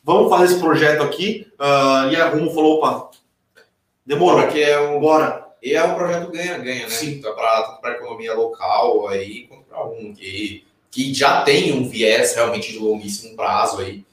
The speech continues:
Speaker 2: de desenvolvimento de malha ferroviária, enfim.
Speaker 1: Aí a minha pergunta, porque tem a Ferrogrão, né? Que a Ferrogrão seria de Ma-,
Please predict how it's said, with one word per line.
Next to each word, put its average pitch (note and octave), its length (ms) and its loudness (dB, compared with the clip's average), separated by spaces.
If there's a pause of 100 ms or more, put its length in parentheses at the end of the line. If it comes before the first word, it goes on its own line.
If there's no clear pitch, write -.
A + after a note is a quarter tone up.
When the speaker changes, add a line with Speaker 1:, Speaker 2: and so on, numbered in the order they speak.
(200)
Speaker 2:
de G2+ 260 -12
desenvolvimento G2+ 600 -10
de - 60 -20
malha G2 220 -2
ferroviária, G2 760 -4
enfim. - 300 -14 (160)
Speaker 1:
Aí G#3 220 2
a G#3+ 60 4
minha A3+ 160 4
pergunta, - 460 6
porque - 180 0
tem F#3+ 120 4
a G3 100 6
Ferrogrão, G3+ 420 6
né? B2 180 0
Que C3+ 60 -8
a C3 80 0
Ferrogrão D3 420 4
seria D3+ 400 2
de C3+ 140 -10
Ma-, D#3 380 -2